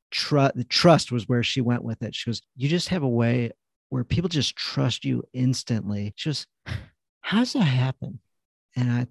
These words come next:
thought about it for a bit. I was like, "I don't know. Like, you just, you know, are you?" And I'm like, "You know, you got, like you just said," I'm like, "Well, you know, start your day with God and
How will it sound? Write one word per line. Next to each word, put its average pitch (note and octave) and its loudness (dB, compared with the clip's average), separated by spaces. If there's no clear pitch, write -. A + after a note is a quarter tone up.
thought D#3+ 2
about A2+ 2
it A2+ -4
for A#2+ -6
a G#2+ -6
bit. A2+ -6
I C3 -6
was C3 -6
like, C3 -8
"I C#3+ -4
don't G3+ 0
know. C3 2
Like, C#3 -2
you C3+ -6
just, F#3 -8
you B2 0
know, B2+ 0
are B2 2
you?" C3+ 2
And A2+ 2
I'm B2+ 0
like, B2 4
"You C#3+ 2
know, C#3+ 4
you E3 2
got, C#3 2
like B2+ 0
you D3+ 2
just D3 6
said," F3+ 0
I'm C3 -6
like, C3 -6
"Well, C#3 -4
you C3+ -2
know, A#2+ 0
start B2 2
your B2 2
day B2 2
with B2+ -2
God A#2 0
and G#2+ -6